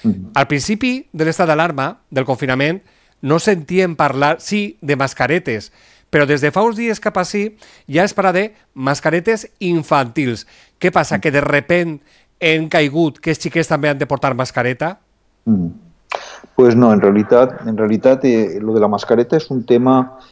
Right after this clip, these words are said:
Speaker 1: és un tema compli-, complicat, eh? És un tema que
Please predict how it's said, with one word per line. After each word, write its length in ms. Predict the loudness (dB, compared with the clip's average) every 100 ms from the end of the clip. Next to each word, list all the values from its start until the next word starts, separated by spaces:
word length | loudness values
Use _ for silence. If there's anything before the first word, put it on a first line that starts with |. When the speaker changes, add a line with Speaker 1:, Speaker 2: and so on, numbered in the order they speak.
| _ _ _ -6
Speaker 1:
és 80 | -2
un 80 | 2
tema 180 | 2 4
compli-, 360 | 2 2 -2
complicat, 640 | -2 -4 -4 -2 0 0 0
eh? 400 | 0 0 0 -2
És 140 | 0
un 120 | -2
tema 380 | 2 2 2 0
que 480 | 0 2 4 2 0